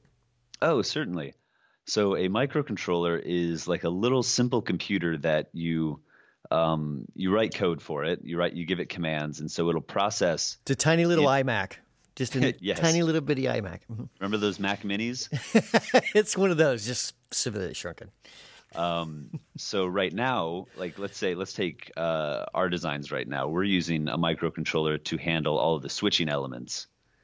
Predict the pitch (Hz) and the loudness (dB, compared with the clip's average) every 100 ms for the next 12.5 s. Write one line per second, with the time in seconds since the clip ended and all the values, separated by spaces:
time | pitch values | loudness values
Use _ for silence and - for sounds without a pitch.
0 | _ _ _ _ - 80 76 69 60 65 | _ _ _ _ -10 -4 -2 -2 -4 -8
1 | - - _ - 135 - 170 180 160 151 | -16 -20 _ -4 0 4 6 6 2 2
2 | 135 131 - 135 - 131 135 123 95 90 | 2 2 2 2 2 4 4 2 -4 -6
3 | 82 - _ _ _ _ _ - 233 190 | -8 -12 _ _ _ _ _ 0 0 0
4 | - _ _ _ _ _ _ - 104 - | -6 _ _ _ _ _ _ -2 0 0
5 | 65 - - - - - - - - - | -2 -6 -10 -8 -2 0 0 -4 -8 -16
6 | - 123 156 175 160 110 113 113 - 113 | -2 2 2 2 2 6 6 4 2 0
7 | 123 120 131 131 190 196 185 202 220 226 | 2 0 0 2 4 4 4 4 6 4
8 | 208 202 190 175 214 220 175 165 151 147 | 6 6 4 2 4 6 6 4 4 6
9 | 143 123 120 - 381 - 226 - 226 - | 6 6 4 6 6 6 2 4 0 0
10 | 180 170 143 127 185 208 208 170 214 214 | 2 4 4 4 4 4 2 2 4 4
11 | 185 - - - - 220 226 202 190 185 | 2 -2 -18 -14 0 4 6 4 2 2
12 | 160 180 180 170 151 | 2 4 6 6 4